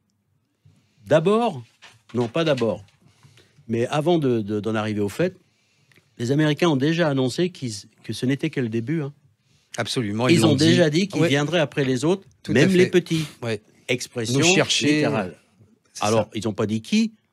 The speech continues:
Speaker 2: Mm.
Speaker 1: mais en tout cas, ils se sont déjà réservé le droit de venir après les autres. Cette affaire est, relat-, est quand même extraordinaire dans la mesure où Julian Assange, il faut le rappeler, n'est pas américain, n'est pas un citoyen des États-Unis.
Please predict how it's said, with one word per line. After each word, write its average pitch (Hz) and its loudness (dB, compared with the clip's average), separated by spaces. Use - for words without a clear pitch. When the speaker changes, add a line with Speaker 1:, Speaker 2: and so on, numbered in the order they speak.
Speaker 2:
Mm. 107 -12
Speaker 1:
mais 110 -4
en 104 -10
tout 127 -6
cas, 185 0
ils 165 -2
se - -10
sont 160 -2
déjà 147 -2
réservé 147 0
le 120 -2
droit 131 -2
de 120 -2
venir 123 0
après 110 -6
les 113 -4
autres. 90 -10
Cette 156 -2
affaire 185 2
est, 139 -2
relat-, 143 0
est 120 -6
quand 160 -4
même 160 2
extraordinaire 127 -2
dans 117 -2
la 113 -2
mesure 120 0
où 110 -2
Julian 139 0
Assange, 113 -4
il 98 -8
faut 110 -6
le 107 -2
rappeler, 101 -6
n'est 90 -8
pas 135 -4
américain, 113 -6
n'est - -10
pas 117 -6
un 107 -4
citoyen 101 -6
des 92 -8
États-Unis. 90 -6